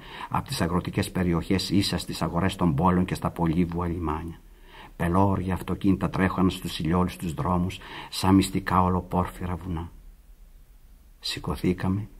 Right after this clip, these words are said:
ξεσκεπάσαμε τους καθρέφτες, κοιταχτήκαμε. Κι ήμασταν νέοι, πριν από χιλιάδες χρόνια. Νέοι,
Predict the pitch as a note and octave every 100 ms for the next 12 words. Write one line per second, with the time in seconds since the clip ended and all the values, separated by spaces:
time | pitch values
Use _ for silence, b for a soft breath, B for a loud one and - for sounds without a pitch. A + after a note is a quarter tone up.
0 | - - b b b - G2 F#2+ F#2+ G2
1 | G2 G2 F#2 E2+ - E2 - F2+ F#2 -
2 | G#2+ - - b b b - - F2 E2
3 | - F2+ E2+ E2+ F#2+ - - - - -
4 | - - - - - - - A#2 A2+ A2
5 | A2 G#2+ G2 - - - - - - -
6 | - - - - - B2 A#2+ A#2 G#2+ G#2
7 | G2+ A2+ A2 - - C#2 B1+ - - -
8 | - - - - - - - - - -
9 | - G#2 F#2 C#2 C2+